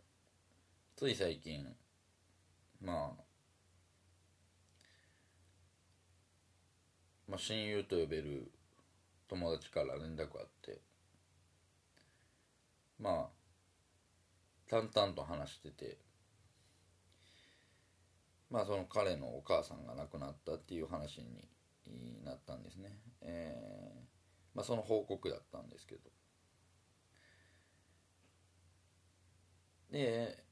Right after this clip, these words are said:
その、彼がやっぱり喋りながらですね、まあ、感極まってというか、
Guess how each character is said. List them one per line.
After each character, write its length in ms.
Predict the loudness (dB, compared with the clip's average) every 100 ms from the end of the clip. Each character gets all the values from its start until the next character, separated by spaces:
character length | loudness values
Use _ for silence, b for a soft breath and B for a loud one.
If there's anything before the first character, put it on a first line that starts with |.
| _ -20 -16
そ 140 | -2
の、 340 | 2 2 0 -4 -12 _ _ _ _ -20 -20 -20 -20 _ -20 _ _ -20 -20 -20 -2
彼 260 | 4 4 2
が 100 | -4
や 60 |
っ 40 | -6
ぱ 80 | -8
り 220 | -8 -12
喋 300 | -8 -2 0
り 140 | 0 0
な 100 | 0
が 120 | 0
ら 100 | -2
で 100 | -4
す 120 | -12
ね、 260 | -14 -16 -20 -20 -20 -12
ま 120 | -8
あ、 40 | -4
感 180 | -4 -6
極 180 | -4 0 0 0
ま 100 | -8
っ 20 | -12 -20 _ _ -18
て 100 | -16
と 140 | -14
い 40 | -14
う 20 |
か、 220 | -10 -10